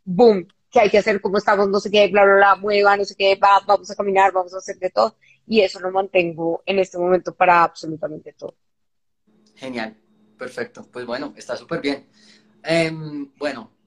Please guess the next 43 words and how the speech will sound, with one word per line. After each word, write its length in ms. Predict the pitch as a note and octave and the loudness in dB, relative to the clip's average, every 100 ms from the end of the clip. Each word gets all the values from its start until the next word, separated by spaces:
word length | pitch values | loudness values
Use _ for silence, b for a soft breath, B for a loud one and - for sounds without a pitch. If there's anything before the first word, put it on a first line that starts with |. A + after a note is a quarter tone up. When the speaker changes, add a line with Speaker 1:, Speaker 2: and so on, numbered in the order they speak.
| - | -8
Speaker 2:
vamos 300 | D3+ D#3+ G#3 | -8 -8 -10
a, 220 | G#3 G3+ | -10 -10
vamos 380 | - D3 D3+ F3 | -12 -18 -16 -14
a 80 | F#3+ | -14
abordar 380 | F3+ D#3 C#3 | -12 -10 -10
otro 240 | C#3 C#3+ D#3 | -12 -16 -16
tema 260 | F3 E3 E3 | -14 -14 -12
ya 160 | D#3+ | -12
para 220 | E3+ E3 | -10 -10
ir 280 | D3 C3 A#2+ _ _ _ _ | -10 -14 -20 _ _ _ _
más 160 | - D3+ | -20 -18
o 40 | D#3 | -16
menos, 340 | D#3 D#3+ _ _ _ _ _ _ | -18 -20 _ _ _ _ _ _
porque 280 | - - B2+ | -18 -16 -16
esto 200 | B2 C3 | -14 -8
era 120 | C#3+ E3+ | -4 -4
de 40 | |
cinco 260 | D#3+ C3+ C#3 | -4 -8 -6
a 60 | |
seis 220 | D#3 D#3 | -6 -10
y 60 | E3 | -14
tuvimos 320 | D3+ B2+ A#2+ | -16 -16 -16
un 100 | C3+ | -18
temita 420 | C#3 D3 D3 D3 | -14 -10 -10 -6
ahí, 380 | C#3+ D3 D3 D3+ _ _ _ | -6 -6 -8 -12 _ _ _
pero 140 | C#3 C3 | -14 -8
te 60 | |
agradezco 300 | C3 B2 A#2+ | -6 -6 -8
que 60 | D3 | -14
aparte 320 | C#3 B2 C3 | -12 -14 -16
tienes 420 | C#3+ C#3 C#3+ - _ _ _ _ _ | -18 -14 -16 -18 _ _ _ _ _
cincuenta 420 | _ E3 D3+ B2+ C#3 | _ -14 -12 -8 -6
WhatsApps 400 | D3 C3+ A#2+ C3 | -6 -10 -10 -10
ahí 320 | C3 C3 - _ | -10 -14 -20 _
por 160 | D3+ | -10
responder 460 | D3 D#3+ G#3 A#3 - _ _ _ _ - | -10 -12 -14 -14 -14 _ _ _ _ -14
de 140 | D3 | -8
la 300 | C3+ B2+ B2 A3 | -6 -6 -8 -2
Speaker 1:
No 100 | A3 | 2
hay 180 | F#3+ | 2
Speaker 2:
organización. 200 | G3 G#3+ G3 | 0 -4 -12
Speaker 1:
ningún 120 | F#3+ | -14
problema. 460 | G3 G3+ F#3+ F#3 | -10 -6 -4 -6